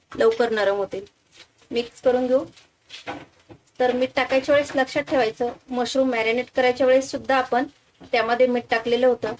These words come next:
तर त्या अंदाजानुसार मीठ टाकायचं. त्यामध्ये आपण थोडंसं पाणी टाकू, एक चम्मचभर. यामुळे काय होईल, टोमॅटो आणि बाकीचे मसाला आपला छान असा शिजेल.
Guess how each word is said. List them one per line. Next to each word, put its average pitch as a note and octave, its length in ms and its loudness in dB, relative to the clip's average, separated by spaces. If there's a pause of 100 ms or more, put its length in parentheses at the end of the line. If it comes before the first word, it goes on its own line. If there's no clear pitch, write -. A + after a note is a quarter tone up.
तर A#3+ 180 -2
त्या C4+ 140 2
अंदाजानुसार C4+ 680 2 (400)
मीठ A3 240 -6
टाकायचं. F3+ 400 -4 (340)
त्यामध्ये B3+ 440 -2
आपण A#3+ 320 0 (400)
थोडंसं D#4+ 400 0
पाणी G3+ 300 0
टाकू, G3 300 -6 (400)
एक A#3 140 -2
चम्मचभर. G3 540 -2 (2000)
यामुळे A#3+ 380 2
काय C#4 160 2
होईल, C#4 300 -2 (380)
टोमॅटो C4 400 4
आणि A#3 260 0
बाकीचे A#3 400 -2
मसाला C4+ 380 0
आपला A#3+ 300 -2 (400)
छान B3 240 -2
असा A#3 240 -2
शिजेल. F3+ 360 -6